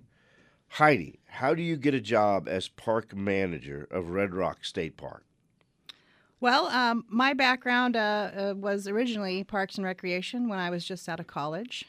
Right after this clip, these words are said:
Speaker 2: Um, but then I went and did a bunch of wildlife biology work for a while, um, including a master's degree in ecology. Um,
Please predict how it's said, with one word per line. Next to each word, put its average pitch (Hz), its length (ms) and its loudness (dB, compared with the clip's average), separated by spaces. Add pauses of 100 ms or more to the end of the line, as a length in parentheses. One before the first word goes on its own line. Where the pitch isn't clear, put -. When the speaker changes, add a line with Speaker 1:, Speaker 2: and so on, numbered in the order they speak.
Speaker 2:
Um, 180 280 -6
but 185 120 -4
then 208 140 0
I 196 120 2
went 214 280 0
and 190 160 -4
did 190 200 0
a 185 80 -4
bunch 185 280 -4
of 175 120 -6
wildlife 175 480 -2
biology 151 520 -4
work 147 260 -10
for 143 160 -10
a 139 80 -6
while, 151 340 -4 (840)
um, 196 260 2
including 240 360 2
a 226 60 4
master's 208 520 0
degree 196 220 0
in 190 60 0
ecology. 208 680 -2 (320)
Um, 190 360 -2